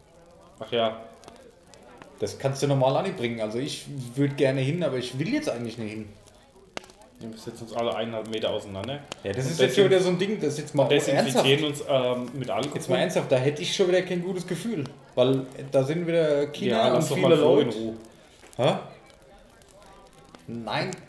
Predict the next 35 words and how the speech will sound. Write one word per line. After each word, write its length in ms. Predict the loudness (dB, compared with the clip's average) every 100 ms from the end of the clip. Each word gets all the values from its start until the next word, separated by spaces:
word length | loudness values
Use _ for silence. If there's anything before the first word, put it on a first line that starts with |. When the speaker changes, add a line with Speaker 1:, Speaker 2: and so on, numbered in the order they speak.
| -10
Speaker 2:
ach 200 | -10 -10
komm. 300 | -8 -4 -4 -4
Nee, 120 | -2 2
du 100 | 8
weißt, 240 | 8 8
was 80 | -2
ich 80 | 0
meine. 200 | 2 2
Speaker 1:
Ja. 360 | 4 2 0 -12 -16 -10
Speaker 2:
Das 180 | -8 -6
ist 400 | -8 -10 -14 -18 -20 -14
Speaker 1:
Stimmt. 240 | -4 0
Speaker 2:
schade, 300 | 2 2 2 2 0
es 220 | -2 -6
ist 260 | -10 -10
aber 260 | -6 2 2
scheiße, 540 | 2 0 0 -2 -2
weil 180 | 0 -2
das, 280 | -4 -8 -12 -20 -20 -20 -20 -20 -12
ich 220 | -8 -2
würde 200 | 0 0
das 140 | -2 -4
nicht 140 | -2
verantworten 440 | 0 2 0 0 0
wollen, 200 | 2 2
dass 140 | 0
sich 120 | 0
da 220 | 0 0
einer 220 | 2 0 0
meine 320 | 0 -2 0
Gäste 340 | -2 0 0
alle 160 | 2 2
ansteckt, 420 | 0 -2 -6 -2
weil 200 | 0 0
viele, 380 | -2 -2 -2